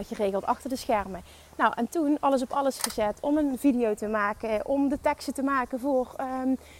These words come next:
voor de pagina met alle info, om de lijst erachter, de vragenlijst te maken. Dus, dus allemaal actie, actie, actie, actie, actie. En het was veel actie, maar het was allemaal inspired action en het vloeide allemaal en het was leuk. Ik was alleen maar bezig met het, met het,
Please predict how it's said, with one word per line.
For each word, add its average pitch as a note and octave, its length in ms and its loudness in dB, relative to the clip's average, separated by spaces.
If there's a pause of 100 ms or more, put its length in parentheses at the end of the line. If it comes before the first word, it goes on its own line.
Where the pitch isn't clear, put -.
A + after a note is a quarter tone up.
(140)
voor C4+ 140 0
de C#4 80 2
pagina C#4+ 400 8
met A3 160 -2
alle D4 220 4
info, A3+ 480 2
om C4 240 2
de C4 100 4
lijst C4+ 340 6
erachter, D#4+ 480 2
de A3+ 80 0
vragenlijst C#4 560 2
te - 60 -6
maken. G#3+ 240 -4
Dus, B3+ 120 -6 (200)
dus D4 180 -6
allemaal G4 400 4
actie, - 320 2
actie, - 340 -2
actie, - 320 -4
actie, - 300 -6
actie. - 340 -2
En B3 60 0
het B3 160 -2
was - 240 6
veel A#3 220 6
actie, C4+ 440 0 (580)
maar D4 100 4
het C#4 80 -2
was D4+ 140 -2
allemaal E4 280 4
inspired E4+ 460 0
action D#4+ 460 -2
en B3 100 -2
het C4 140 -2
vloeide G4 340 6
allemaal A#3 480 0
en C4 80 2
het C#4+ 80 2
was D4 160 0
leuk. D#4 480 4 (420)
Ik E4 120 0
was E4 160 6
alleen D#4 220 8
maar E4+ 120 4
bezig E4 360 8
met E4 140 4
het, D4+ 220 -4
met D#4 140 6
het, - 140 -8